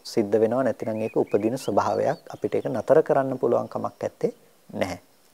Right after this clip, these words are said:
එතකොට ජාතිය කියන තැනදී ඒ ජාතිය සත්වයේගේ පුද්ගලයේගේ වෙනකොට තේසං තේසං සත්තානං තතත්තාය ඒ ඒ සත්වයන්ගේ ඒ ඒ බව පිණිස පවතිනකොට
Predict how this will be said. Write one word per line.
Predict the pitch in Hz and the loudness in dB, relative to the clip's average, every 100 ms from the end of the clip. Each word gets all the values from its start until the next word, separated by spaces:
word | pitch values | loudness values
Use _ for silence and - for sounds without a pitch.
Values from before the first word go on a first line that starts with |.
| - - - - - | -20 -20 -20 -20 -8
එතකොට | - 214 214 | 6 8 8
ජාතිය | 127 120 139 - 175 | 10 10 8 6 4
කියන | 165 160 151 143 | 6 2 2 2
තැනදී | 120 110 98 127 233 - - _ _ _ - | 2 2 2 0 -2 -10 -20 _ _ _ 6
ඒ | 127 | 10
ජාතිය | 127 135 139 190 | 12 12 10 4
සත්වයේගේ | 175 131 - - 160 160 160 170 190 - | 4 2 2 2 6 6 4 2 2 2
පුද්ගලයේගේ | - 131 131 147 135 131 120 117 | 4 4 8 10 12 10 10 6
වෙනකොට | 110 101 - - - _ - _ _ - | 6 4 -2 -6 -8 _ -20 _ _ 2
තේසං | 127 135 - 147 | 6 6 4 -4
තේසං | - 151 147 - 156 160 | 4 6 6 4 -4 -4
සත්තානං | - 120 - - 131 127 135 139 156 170 - | 2 2 2 0 4 6 6 2 -2 -6 4
තතත්තාය | 123 - - - - - 127 123 123 127 127 - - _ - | 4 4 -8 -10 -12 0 4 6 8 6 4 -6 -20 _ 0
ඒ | 120 | 0
ඒ | - 127 | 4 4
සත්වයන්ගේ | - 113 - 131 120 120 120 131 156 180 - - - - - - | 4 -2 0 4 4 4 -4 2 4 4 -4 -20 -20 -20 -16 8
ඒ | 131 151 - - | 12 12 10 6
ඒ | 170 180 | 8 8
බව | 156 143 151 | 10 10 10
පිණිස | - 135 135 - | 8 2 2 0
පවතිනකොට | 123 104 - 98 - | 4 2 2 -4 -4